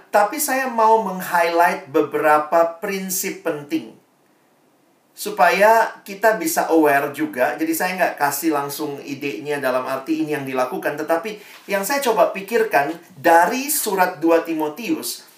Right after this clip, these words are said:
prinsip pelayanan online yang tetap harus ada, yaitu engagement.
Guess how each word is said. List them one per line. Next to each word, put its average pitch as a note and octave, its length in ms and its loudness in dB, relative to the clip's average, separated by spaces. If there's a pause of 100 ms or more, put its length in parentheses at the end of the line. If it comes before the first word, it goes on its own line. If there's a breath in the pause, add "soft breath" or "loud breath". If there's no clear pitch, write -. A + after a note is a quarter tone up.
(200 loud breath)
prinsip A#3 400 -6
pelayanan F#3 400 -2
online G3+ 480 0
yang F3 80 -6
tetap D4+ 420 -2
harus G3+ 380 2
ada, C3 560 0 (880)
yaitu E3+ 320 0
engagement. D#3 960 -2